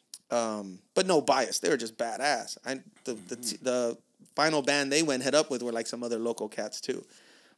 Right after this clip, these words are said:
Speaker 1: But, uh, now, years down the line, this idea came about
Speaker 2: Mm.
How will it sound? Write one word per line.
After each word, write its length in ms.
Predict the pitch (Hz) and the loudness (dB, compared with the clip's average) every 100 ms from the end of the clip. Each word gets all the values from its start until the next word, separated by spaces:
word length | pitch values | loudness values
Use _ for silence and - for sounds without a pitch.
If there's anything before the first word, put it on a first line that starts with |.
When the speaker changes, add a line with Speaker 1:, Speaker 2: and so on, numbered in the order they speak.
| - | 0
Speaker 1:
But, 160 | 123 | 2
uh, 360 | 123 120 117 113 - _ _ _ | 4 4 2 0 -6 _ _ _
now, 280 | 127 131 139 | -2 2 4
years 280 | 131 139 131 | 4 2 2
down 200 | 131 131 | 0 -2
the 80 | 123 | 0
line, 540 | 120 147 160 139 135 | 0 2 4 2 -2
this 200 | 120 113 | -6 -4
idea 340 | 117 113 123 127 | -4 -2 -2 -2
came 240 | - 127 | -2 -2
about 500 | 113 110 143 135 | -2 0 2 2
Speaker 2:
Mm. 40 | 117 | 0